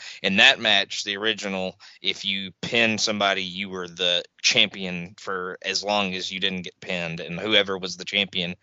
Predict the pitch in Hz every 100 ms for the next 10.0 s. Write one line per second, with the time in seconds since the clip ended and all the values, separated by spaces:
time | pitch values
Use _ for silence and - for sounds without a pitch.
0 | - - - 98 90 78 104 101 92 95
1 | 87 90 87 - 95 90 92 90 95 90
2 | 78 90 87 87 87 80 80 85 80 82
3 | - - - - _ 95 95 - - 95
4 | 98 85 90 90 90 90 - 90 87 -
5 | 90 85 87 85 80 78 76 78 - 85
6 | 82 - 87 87 78 90 90 87 85 98
7 | 92 87 82 92 95 90 90 87 107 90
8 | 90 90 - 95 90 85 87 87 90 90
9 | 85 82 85 80 - - 90 85 -